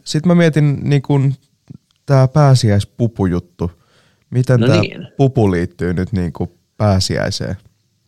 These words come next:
Speaker 2: <laughs> Joo, se, se pupu onkin aika jännä, jä-, jännä asia. Siinä jotkut, jotkut, tai sanotaan näin, että internetistä luin, että, että puput, puput, tota, niin kuin lisääntyy aika nopeasti. Se on tämmönen tietty niin kuin hedelmällisyyden, niin <laughs> mä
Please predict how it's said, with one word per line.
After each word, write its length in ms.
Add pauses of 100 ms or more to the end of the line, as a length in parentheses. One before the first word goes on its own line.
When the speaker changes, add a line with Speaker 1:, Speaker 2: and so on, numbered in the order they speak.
(220)
Speaker 2:
<laughs> 500
Joo, 120
se, 180
se 160
pupu 280
onkin 280
aika 220
jännä, 300 (420)
jä-, 200
jännä 400
asia. 380 (340)
Siinä 420 (240)
jotkut, 760 (600)
jotkut, 340 (160)
tai 140
sanotaan 380
näin, 120
että 160
internetistä 600
luin, 180
että, 320
että 280
puput, 340 (120)
puput, 320
tota, 460 (420)
niin 180
kuin 120
lisääntyy 460
aika 180
nopeasti. 440
Se 80
on 60
tämmönen 300
tietty 280
niin 180
kuin 180
hedelmällisyyden, 720
niin 100
<laughs> 40
mä 20